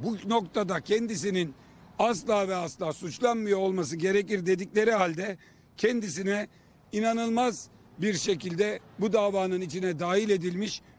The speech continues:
ve özgürlüğünden alınmış durumda seksen dört yaşında. Ve Aydan Erol seksen iki yaşında bugün kanser tedavisinden geldi, benimle görüştü.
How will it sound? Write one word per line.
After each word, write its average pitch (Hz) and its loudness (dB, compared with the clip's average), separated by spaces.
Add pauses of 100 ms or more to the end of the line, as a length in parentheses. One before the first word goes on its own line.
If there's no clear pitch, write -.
ve 196 2
özgürlüğünden 202 0
alınmış 190 0
durumda 170 0 (260)
seksen 185 0
dört 185 0
yaşında. 127 -2 (560)
Ve 226 2
Aydan 208 0 (100)
Erol 202 0 (460)
seksen 190 -2
iki 214 -6
yaşında 160 -2 (600)
bugün 240 2 (160)
kanser 208 2
tedavisinden 175 -2
geldi, 214 0 (440)
benimle 214 2
görüştü. 131 -4